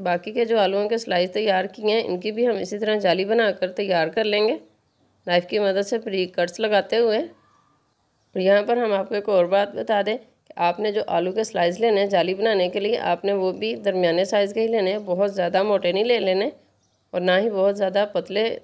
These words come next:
तैयार कर लेने हैं। यहाँ पर हमारे तमाम आलूओं की जालियाँ बनकर तैयार हो चुकी हैं।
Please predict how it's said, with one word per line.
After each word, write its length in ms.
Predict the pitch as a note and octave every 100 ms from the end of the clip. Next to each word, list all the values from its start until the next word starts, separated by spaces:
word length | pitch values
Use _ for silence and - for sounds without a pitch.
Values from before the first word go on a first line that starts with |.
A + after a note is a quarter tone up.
| -
तैयार 260 | G3 F3+
कर 180 | F#3 G3
लेने 260 | F#3+ F#3+ G3+
हैं। 140 | D4+ - _ _ _ _ _ _ _ -
यहाँ 200 | F#3 G3
पर 120 | A#3
हमारे 360 | A#3 A3 F#3+ G3
तमाम 460 | G3 G3 G3+ A3+ -
आलूओं 300 | F3+ F#3 F#3+
की 120 | G3+ A3
जालियाँ 400 | F#3+ E3 G3 G3
बनकर 340 | G#3+ G3+ F3 F3+
तैयार 420 | G#3+ F#3+ D#3+ F#3+
हो 80 | A#3
चुकी 340 | G3+ F3+ G3+
हैं। 120 | A#3